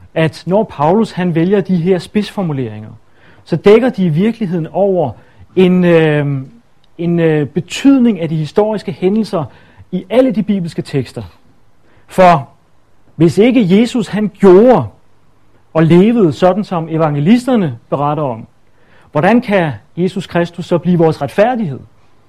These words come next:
Det er jo ikke kun i det at tage vores synder på korset, at han, øh, bliver vores frelser, men også i, at han tilregner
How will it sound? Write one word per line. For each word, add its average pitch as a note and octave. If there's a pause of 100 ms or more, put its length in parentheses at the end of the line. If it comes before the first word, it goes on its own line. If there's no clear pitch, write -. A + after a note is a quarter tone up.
(220)
Det D#3+
er D#3+
jo E3+
ikke G#3+
kun G#3+
i F#3+
det G3+ (160)
at E3+
tage F3+
vores C#3+
synder G3+
på F#3+
korset, D#3 (400)
at D3
han, D3
øh, B2+
bliver D#3+
vores C3+
frelser, C#3+ (380)
men C#3+
også F#3+ (100)
i, G3
at D#3+
han C#3+
tilregner E3+